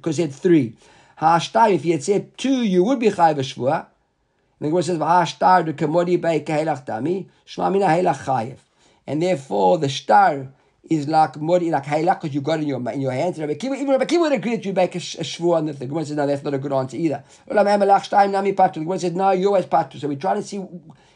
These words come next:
can we learn this Braita, you Chayev in a Shvua or not? The Gemara says, "No, you be Patur." V'ha'itani Shvua L'Shalosh. Lafuk Rashi, but Amar Modi Miktzat Atana Have Chayev. Question, the Mesh V'Aveda Have Upatur. That's Rabbi Akiva's word.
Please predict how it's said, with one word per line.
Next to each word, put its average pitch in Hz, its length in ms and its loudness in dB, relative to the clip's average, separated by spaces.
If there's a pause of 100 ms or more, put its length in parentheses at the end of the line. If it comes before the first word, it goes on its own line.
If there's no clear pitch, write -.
can 175 120 -2
we 170 60 4
learn 226 180 2
this 190 100 -2
Braita, 196 260 2
you 180 100 2
Chayev 196 260 0
in 196 40 -2
a 185 60 2
Shvua 202 220 -4
or 180 80 4
not? 175 280 0
The - 60 -20 (420)
Gemara 160 140 -6
says, 175 120 -4
"No, 190 100 0
you 180 80 2
be 160 100 -2
Patur." 190 320 -2
V'ha'itani 180 340 2
Shvua 175 320 2 (220)
L'Shalosh. 165 400 -4
Lafuk 175 200 -6
Rashi, 170 320 0
but 175 140 -8
Amar 180 260 0
Modi 185 260 0
Miktzat 175 280 -4 (100)
Atana 165 220 -2
Have 143 160 -2 (100)
Chayev. 190 460 -2 (260)
Question, 165 220 -6
the 151 60 -2
Mesh 185 200 0
V'Aveda 185 320 2
Have 170 180 2
Upatur. 165 500 0
That's 139 180 -8
Rabbi 139 140 -6
Akiva's 147 420 -6
word. 113 200 -14